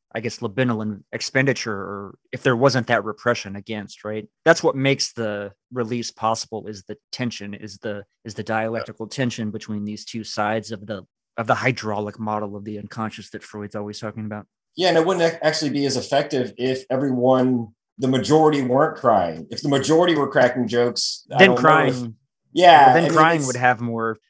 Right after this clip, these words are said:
Speaker 2: it's,
Speaker 1: libidinal
Speaker 2: it's hard to say.
Speaker 1: effects.
Speaker 2: It's hard to say.
Speaker 1: Well, you think about it in terms of words, right? There's nothing particularly, there's no reason why we should specifically have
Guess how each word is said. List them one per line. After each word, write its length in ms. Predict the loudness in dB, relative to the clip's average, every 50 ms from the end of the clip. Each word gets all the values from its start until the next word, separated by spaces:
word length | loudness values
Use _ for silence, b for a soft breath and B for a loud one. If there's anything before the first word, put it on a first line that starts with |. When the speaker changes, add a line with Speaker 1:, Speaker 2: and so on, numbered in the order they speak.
| _
Speaker 2:
it's, 80 | -2 -2
Speaker 1:
libidinal 460 | 0 2 4 4 4 4 2 4 4
Speaker 2:
it's 160 | 2 2 4
hard 200 | 6 6 6 6 6
to 60 | 2
say. 280 | 0 2 2 2 2 2
Speaker 1:
effects. 140 | 0 -2
Speaker 2:
It's 80 | 0 2
hard 160 | 2 2 2
to 60 | 2
say. 300 | -2 -2 -2 -2 -2 -4 0 6
Speaker 1:
Well, 120 | 8 8
you 100 | 8 8
think 180 | 6 4 4 4
about 220 | 4 4 4 4
it 80 | 4 2
in 100 | 0 0
terms 320 | 0 0 -2 -2 0 -2
of 180 | -4 -4 -6 -4
words, 400 | -2 -2 0 0 0 -2 -4 -4
right? 180 | -4 -4 -4 -6 _ -6
There's 240 | -2 0 2 4
nothing 260 | 4 4 4 2 0 -2
particularly, 840 | -2 -4 -4 -2 -4 -4 -2 -4 -4 -4 -6 -6 -8 -8 -10 -12 -14 _ _ _
there's 160 | -8 -6 -2
no 120 | 0 0 0
reason 360 | 0 0 -2 -2 -2 -4 -2
why 200 | 0 0 0 -2
we 160 | -4 -6 -8
should 220 | -10 -12 -12 -12
specifically 760 | -14 -12 -12 -12 -10 -8 -6 -6 -6 -6 -8 -10 -10 -12 -12 -10
have 400 | -6 -4 -4 -4 -4 -6 -10 -14